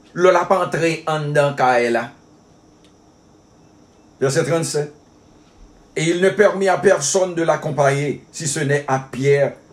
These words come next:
à Jacques et Jean, frères de Jacques. Verset trente-huit. Ils arrivèrent à la maison du chef de la synagogue où Jésus vit une foule brouillante de gens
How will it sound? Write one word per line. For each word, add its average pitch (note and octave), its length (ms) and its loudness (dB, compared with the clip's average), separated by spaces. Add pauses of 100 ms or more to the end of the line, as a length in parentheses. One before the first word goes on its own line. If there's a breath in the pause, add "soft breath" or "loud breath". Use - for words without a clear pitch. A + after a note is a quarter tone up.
(120)
à C3 140 2
Jacques B2+ 480 -2 (140)
et B2+ 180 -2
Jean, B2+ 380 -2 (220)
frères B2 380 0
de A#2 120 0
Jacques. A#2 440 -2 (1800)
Verset D3+ 220 0
trente-huit. E3 420 -2 (120)
Ils A#2+ 180 -2
arrivèrent D#3+ 500 4
à D#3 60 4
la D3+ 100 4
maison D3 320 -2
du C#3+ 140 -4
chef D3+ 280 -2
de D3 80 0
la C#3 120 4
synagogue D3 720 0
où D3 160 -4 (260 loud breath)
Jésus C#3 420 -4
vit E3 320 -4 (100)
une F3 200 -2
foule G3+ 400 -6
brouillante F#3+ 720 0
de F3+ 160 6
gens G#3+ 540 -2